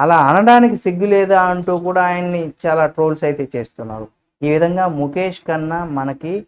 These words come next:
ఆయన చేసినటువంటి కామెంట్స్ ఏవైతే ఉన్నాయో ఒక్క రకంగా పొగిడారు, కానీ అన్ని ప్రాంతాల ప్రజలకు అది అర్థం కాదు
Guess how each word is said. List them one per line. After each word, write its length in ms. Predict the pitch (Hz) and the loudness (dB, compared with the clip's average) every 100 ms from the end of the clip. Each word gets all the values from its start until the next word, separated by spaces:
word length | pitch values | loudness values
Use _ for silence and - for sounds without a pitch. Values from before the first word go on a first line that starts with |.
| _ _ _ - 135 | _ _ _ -6 -2
ఆయన 160 | 143 139 | 0 0
చేసినటువంటి 500 | 156 165 180 170 165 - | 0 -2 -4 -4 -6 -2
కామెంట్స్ 420 | 143 156 165 160 156 | 0 0 -2 -2 0
ఏవైతే 300 | 151 143 143 139 135 | 0 0 -2 -2 -2
ఉన్నాయో 280 | 135 139 180 151 | -4 -2 -2 -2
ఒక్క 340 | - _ 139 127 | -6 _ -6 -6
రకంగా 340 | 123 165 202 240 _ _ - | -6 -6 -6 -6 _ _ -2
పొగిడారు, 540 | 156 220 240 226 220 277 269 | 0 4 4 4 2 0 0
కానీ 220 | 240 254 180 | 2 2 0
అన్ని 280 | 175 233 285 285 | 0 2 4 4
ప్రాంతాల 420 | 247 233 233 220 220 | 2 0 0 -2 0
ప్రజలకు 420 | 208 196 196 196 247 226 | -2 -2 -4 -2 0 2
అది 120 | 180 143 | 0 -2
అర్థం 240 | 156 190 185 175 | -2 -4 0 2
కాదు 260 | 170 175 | 4 2